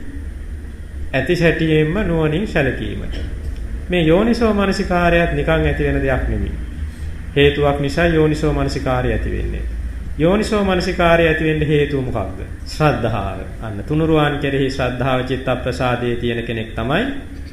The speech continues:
නුවණින් සැලකීමෙහි යෙදෙන්නේ. ශ්‍රද්ධාව නැති කෙනෙක් නුවණින් සැලකීමෙහි යෙදෙන්නේ නැහැ. ශ්‍රද්ධාව නැති කෙනෙක් කල්පනා කරන්නේ මේ උපන්න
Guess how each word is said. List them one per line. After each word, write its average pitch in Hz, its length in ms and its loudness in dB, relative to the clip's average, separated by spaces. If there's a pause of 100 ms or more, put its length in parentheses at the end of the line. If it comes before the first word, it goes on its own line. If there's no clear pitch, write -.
නුවණින් 190 520 2
සැලකීමෙහි 147 640 0
යෙදෙන්නේ. 104 500 -2 (580)
ශ්‍රද්ධාව 196 520 2
නැති 190 220 0
කෙනෙක් 175 300 -2
නුවණින් 156 300 0
සැලකීමෙහි 131 560 0
යෙදෙන්නේ 101 360 -2 (100)
නැහැ. - 200 -6 (500)
ශ්‍රද්ධාව 147 520 2
නැති 131 220 0
කෙනෙක් 131 240 -2
කල්පනා 120 480 0
කරන්නේ 151 360 0
මේ 147 180 -2
උපන්න 127 380 0